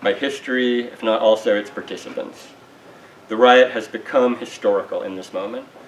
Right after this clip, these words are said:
The balance of forces has shifted. The riot is now, in nineteen sixty-seven, the trolley. And the poem is a way of organizing this inconstancy,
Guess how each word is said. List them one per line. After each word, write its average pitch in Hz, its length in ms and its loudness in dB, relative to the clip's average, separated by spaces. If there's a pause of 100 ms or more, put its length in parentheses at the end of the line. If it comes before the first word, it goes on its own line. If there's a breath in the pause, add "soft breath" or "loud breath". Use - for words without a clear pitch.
(340 loud breath)
The 110 60 -6
balance 123 500 2
of 110 80 -6
forces 113 460 -6
has 104 160 -8
shifted. - 540 -10 (680 loud breath)
The 120 80 2
riot 139 500 4
is 110 120 -4
now, 120 380 4
in 113 160 -4
nineteen 117 320 -2
sixty-seven, 110 800 0 (240)
the 98 80 -12
trolley. - 420 -6 (1400 loud breath)
And 123 140 2
the 131 60 2
poem 175 420 6
is 151 140 -2
a 139 40 -6
way 127 140 8
of 123 160 4
organizing 120 640 2
this 110 240 -6
inconstancy, 135 1040 -8